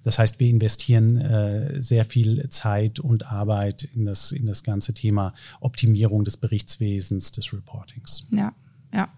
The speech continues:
Speaker 2: ja, wie du sagst, ne, auch die Basis dann auch weitermachen zu können und, äh, ähm, dann auch die, äh, Daten, sagen wir, erstmal strukturiert nutzbar machen zu können.
Speaker 1: Genau.
Speaker 2: Ja, ja.
Speaker 1: Mhm.
Speaker 2: Ja, sehr schön. Ähm, aber es ist natürlich immer, es ist, ähm,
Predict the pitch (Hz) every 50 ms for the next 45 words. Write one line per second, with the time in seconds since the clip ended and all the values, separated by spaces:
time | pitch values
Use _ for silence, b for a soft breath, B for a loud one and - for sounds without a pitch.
0 | - - - 196 190 196 196 185 185 180 165 180 180 - - 185 180 180 185 160
1 | - 190 160 - - - 175 190 185 185 - - 185 175 175 156 170 160 160 156
2 | 175 180 - 190 - 135 160 160 - 202 190 190 - - 220 - - - 196 185
3 | 190 196 190 - 190 185 180 - - - - 202 196 185 202 - B B B B
4 | B B B B - 185 185 180 180 175 175 175 - - 180 170 - - - 190
5 | 175 180 190 202 - - - 190 196 - 196 180 - - - - 180 160 175 196
6 | 185 180 180 175 185 175 165 170 170 - - 175 - - 190 - - 202 - 202
7 | 185 - 196 190 - - - - - - 175 170 190 - - - - 101 - 202
8 | 196 190 214 - - - - 208 196 - - - - - - - 120 107 151 196
9 | - - - - - - 202 185 - - - _ - - 185 170 180 - - 202
10 | 202 190 - B B B B B B B B B - 190 196 202 180 202 214 214
11 | - 233 214 247 240 - - 226 226 220 214 208 - - 208 - - - - -
12 | 196 196 190 190 190 190 -